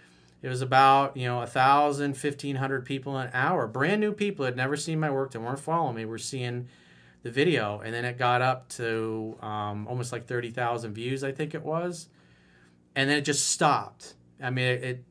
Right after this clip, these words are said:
it literally stopped at, like, was it thirteen thousand two hundred fifty-six? I think that was the amount of n-, people that were seeing the video that weren't already following me,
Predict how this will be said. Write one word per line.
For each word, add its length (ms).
it 200
literally 420
stopped 500
at, 120
like, 340
was 140
it 100
thirteen 540
thousand 440
two 120
hundred 200
fifty-six? 580
I 80
think 160
that 180
was 200
the 120
amount 300
of 100
n-, 320
people 320
that 80
were 80
seeing 360
the 60
video 280
that 180
weren't 220
already 340
following 380
me, 180